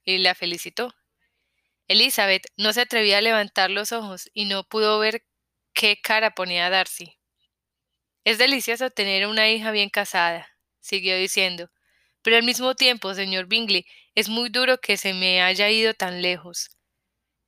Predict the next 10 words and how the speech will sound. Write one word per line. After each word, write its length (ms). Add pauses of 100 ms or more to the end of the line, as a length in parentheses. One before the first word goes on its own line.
(140)
Se 100
han 140
trasladado 680
a 80
Newcastle, 880 (540)
que 180
cae 320
muy 260
al 200
norte, 440